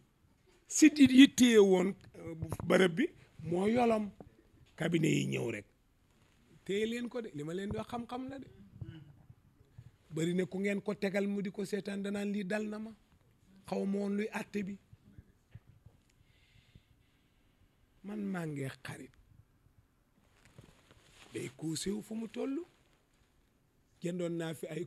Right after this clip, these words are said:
kuus fii ci Bougane, eh, fële ca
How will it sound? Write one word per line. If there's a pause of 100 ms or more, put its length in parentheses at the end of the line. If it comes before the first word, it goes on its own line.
kuus
fii (640)
ci
Bougane, (640)
eh,
fële
ca